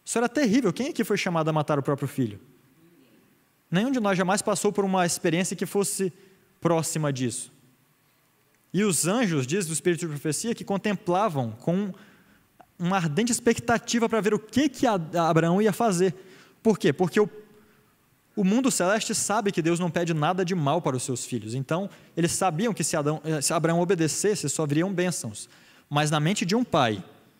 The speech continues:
que alguém diga pra você matar o seu fi-, que Deus supostamente diga pra você matar o seu filho, como Silverino diz, era a vontade de Deus contra a vontade de Deus. Deus deixou matar? Deus permite matar?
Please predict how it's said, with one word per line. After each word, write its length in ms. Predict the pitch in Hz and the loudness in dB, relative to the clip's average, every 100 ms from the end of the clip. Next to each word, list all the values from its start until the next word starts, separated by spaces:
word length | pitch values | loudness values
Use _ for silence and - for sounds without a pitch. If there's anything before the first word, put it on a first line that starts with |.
| _ _ _ _ _ | _ _ _ _ _
que 80 | 139 | 0
alguém 220 | 131 190 | 2 2
diga 200 | 180 175 | 2 2
pra 120 | 170 | 0
você 220 | 147 - | -2 -2
matar 260 | 156 143 156 | -2 -2 -2
o 60 | 151 | 0
seu 180 | 160 | -2
fi-, 180 | 135 - | -4 -8
que 120 | - 143 | -10 -4
Deus 480 | 135 202 139 - - - | 0 2 0 -2 -6 -8
supostamente 680 | - 139 147 - 143 143 | -6 -2 -4 -2 -4 -2
diga 160 | 139 151 | -2 0
pra 80 | 147 | 0
você 160 | 135 | -2
matar 240 | 143 131 139 | -2 0 -2
o 40 | |
seu 140 | - 131 | 0 -2
filho, 360 | - 214 151 - - _ _ _ _ - - - | -2 -2 -4 -10 -20 _ _ _ _ -20 -20 -6
como 180 | 143 | -2
Silverino 420 | 151 160 160 180 156 | 0 0 0 0 0
diz, 380 | 165 240 - - | 0 -2 -4 -2
era 220 | 165 185 | 0 2
a 20 | |
vontade 500 | 170 165 170 165 151 | 0 0 2 2 0
de 100 | 165 | -2
Deus 560 | 170 165 226 285 - - - _ _ _ _ | 0 2 2 -2 -6 -12 -20 _ _ _ _
contra 420 | - 196 294 294 240 | -2 0 0 0 0
a 40 | |
vontade 460 | 208 190 156 160 180 | 0 0 -2 -2 -4
de 100 | 302 | -2
Deus. 440 | 240 190 - - _ _ _ _ - | -2 -2 -6 -16 _ _ _ _ -14
Deus 380 | 127 156 202 160 | 0 4 4 4
deixou 280 | 165 170 | 2 2
matar? 380 | 147 139 196 127 | 0 2 0 0
Deus 300 | 127 165 - | 0 0 -2
permite 340 | - 151 160 147 | -2 0 0 0
matar? 420 | 131 202 143 | -2 -2 -4